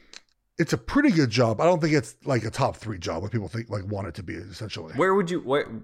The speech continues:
Speaker 2: I mean, it's not fair. I hate it when people say that Alabama's a, a better job.
Speaker 1: No, see,
Speaker 2: Well,
Speaker 1: so,
Speaker 2: why?
Speaker 1: so I, so I, I guess the question is, like, see, here's, here's the, the thing that I always have trouble with, with, with discussions, Gabe, is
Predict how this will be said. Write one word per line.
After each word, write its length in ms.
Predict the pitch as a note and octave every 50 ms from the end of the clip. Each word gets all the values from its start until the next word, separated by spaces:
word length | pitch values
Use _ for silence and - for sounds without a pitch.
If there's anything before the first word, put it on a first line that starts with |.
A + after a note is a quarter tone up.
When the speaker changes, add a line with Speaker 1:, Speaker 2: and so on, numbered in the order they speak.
| - _ _ _ _ _ _ _ _ _
Speaker 2:
I 40 | -
mean, 180 | D3 D#3 - - -
it's 320 | A2+ A#2 B2 D3 D3+ - G3
not 240 | A3 A3+ A3 A3 -
fair. 120 | G#3+ E3+
I 160 | D3 F3 F3+ D#3+
hate 180 | E3+ A3 A3
it 40 | A3
when 120 | G#3+ G3
people 180 | F3 F#3 F3 D#3+
say 180 | - - D3+ C#3
that 120 | A2+ A2+
Alabama's 640 | - - A2+ A#2+ B2 A#2+ G#2 A#2 A#2 A#2 A2 G2 E2+
a, 60 | G2+ - -
a 80 | - G#2+
better 260 | F#2+ G2 G2+ F#2+ F#2
job. 400 | E2 E2 F2+ E2 D2 - - - - _ _ _ -
Speaker 1:
No, 180 | F#3+ G#3 G#3
see, 120 | D#3 - A#3+
Speaker 2:
Well, 140 | A#3 G#3
Speaker 1:
so, 140 | B2 A#3+ A#3+ -
Speaker 2:
why? 180 | F#3+ D#3 F#2+
Speaker 1:
so 180 | - A3+ A3 - -
I, 140 | A3 A#3 A3+
so 340 | A3+ A#3 - A3+ G#3 - -
I, 160 | - G#3 G3+ G#3+ -
I 100 | - G3+ F#3+
guess 160 | B3 C4 C4
the 80 | C#4+
question 340 | - C4+ B3 - - - F#3
is, 260 | F3+ F3 F3 D3+ B2+
like, 300 | D3+ C#3+ B2+ A#2 - - _ _ _ _ _ _ _ _ _ _ _ _ _ _ _ _ _ _ _ _ _ _ _ _ _ _ _ _ _ _ _ _ _ _ _ _ - - _ _ _ _ _
see, 160 | - - F3
here's, 260 | D3 G#3 C4 A#3 - - - -
here's 340 | G2+ C#3+ G#3+ A#3 G#3+ E3+
the, 180 | F3 F3+ D#3 C#3
the 140 | B2 C3+ B2
thing 180 | - E3 D#3
that 80 | D3 C3+
I 40 | C#3
always 200 | C#3 C3+ B2+ A#2+
have 100 | C3 A#2
trouble 240 | - - B2+ A#2 A#2+
with, 240 | A#2 A2 G#2 - - _
with, 240 | - C3 B2+ B2 B2+ -
with 120 | B2+ A#2
discussions, 480 | A#2+ A#2 - - A2+ G#2 - G2+ F#2 -
Gabe, 300 | - F#2+ F#2 F#2 F2+ -
is 320 | - D3 D3 C#3 A#2+ A#2